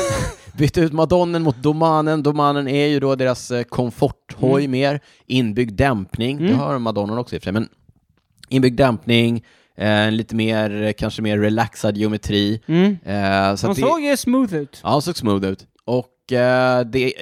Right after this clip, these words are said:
Speaker 2: är några intressanta saker. Hon körde ju en sån här one-by setup.
Speaker 1: Det var ändå lite oväntat, tycker jag.
Speaker 2: Ja, det får man ändå säga. Alltså, det vill säga en, eh, klinga fram.
Speaker 1: Singelklinga.
Speaker 2: Ja, ingen
Speaker 1: Mm.
Speaker 2: framväxel.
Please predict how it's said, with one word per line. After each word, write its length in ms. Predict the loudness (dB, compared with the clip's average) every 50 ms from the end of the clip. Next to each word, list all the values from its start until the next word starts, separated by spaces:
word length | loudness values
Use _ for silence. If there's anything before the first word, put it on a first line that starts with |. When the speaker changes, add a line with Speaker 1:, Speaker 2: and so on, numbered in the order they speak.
| -10 -12
Speaker 2:
är 40 |
några 300 | -8 -4 0 2 2 2
intressanta 340 | 2 0 -2 -2 -2 -2 -2
saker. 340 | 0 0 0 0 0 0 0
Hon 140 | 2 0 0
körde 280 | 0 0 0 0 2
ju 280 | 2 2 2 2 2 2
en 420 | 0 0 -2 -2 -4 -4 -6 -6
sån 120 | -4 -2 0
här 220 | 0 0 0 0
one-by 760 | 0 0 0 -2 -2 -2 -2 0 0 2 2 2 2 0 0
setup. 440 | -2 -2 -4 -4 -4 -6 -6 -8 -6
Speaker 1:
Det 200 | -4 -2 -2 0 0
var 180 | 0 0 0
ändå 180 | 0 0 0 -2
lite 220 | -2 -2 -2 0
oväntat, 440 | 0 0 0 -2 -4 -6 -6 -8 -8
tycker 220 | -8 -8 -10 -10
jag. 100 | -14 -16 -16 -18 _ _ _ -6
Speaker 2:
Ja, 160 | -4 -4 -4
det 60 | -4
får 60 | -4 -2
man 120 | 0 0
ändå 120 | 0 0
säga. 400 | 0 2 2 2 2 2 0 -2 -6 -6
Alltså, 220 | -6 -4 -2 -2
det 60 | -2 0
vill 80 | 0
säga 100 | -2 0 0 2 2
en, 380 | 2 2 0 0 -2 -2 -2 0
eh, 180 | 0 0 -2
klinga 440 | -2 -4 -4 -4 -2 -2 -2 -2 -2
fram. 120 | 0 2 2 4
Speaker 1:
Singelklinga. 440 | 4 2 0 2 0 0 0 0 -2 -4
Speaker 2:
Ja, 200 | -2 -2 0 0
ingen 140 | 0 0 0
Speaker 1:
Mm. 100 | 0 0
Speaker 2:
framväxel. 680 | 0 0 0 0 0 -2 -4 -4 -4 -6 -8 -8 -8